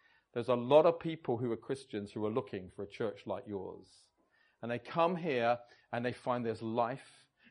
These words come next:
They find that you're fairly contemporary. They find that you're quite modern. They find, they find that people full of life and exciting. And so they're looking for a church like that, and they find a church like yours.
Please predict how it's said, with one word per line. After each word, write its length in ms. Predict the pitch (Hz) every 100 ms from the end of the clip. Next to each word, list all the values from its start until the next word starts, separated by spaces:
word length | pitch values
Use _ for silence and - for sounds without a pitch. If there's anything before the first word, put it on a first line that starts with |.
| -
They 80 | 117
find 280 | - 131 123
that 80 |
you're 180 | 131 127
fairly 340 | 123 160 147 139
contemporary. 880 | 131 120 - 135 - 113 101 107 - _ _ _
They 80 | 123
find 300 | 113 143 135
that 60 | 127
you're 100 | 127
quite 280 | - 147 139
modern. 640 | 131 127 120 107 107 107 _ _ _
They 80 | 120
find, 280 | - 135 135
they 120 | 131
find 220 | - 135
that 180 | 139 127
people 260 | - 170 147
full 200 | 160 139
of 140 | 123
life 340 | 131 131 117
and 280 | 131 120 117 - -
exciting. 760 | 123 - 139 131 - 104 107 104 - -
And 160 | 127
so 200 | - 143 139
they're 100 | 139
looking 300 | 165 - 185
for 100 | 156
a 60 |
church 340 | - 151 123 -
like 220 | 117 113
that, 180 | 120 113
and 80 |
they 60 | 113
find 280 | 101 123 117
a 40 |
church 340 | - 120 107 -
like 180 | 98
yours. 340 | 107 104 92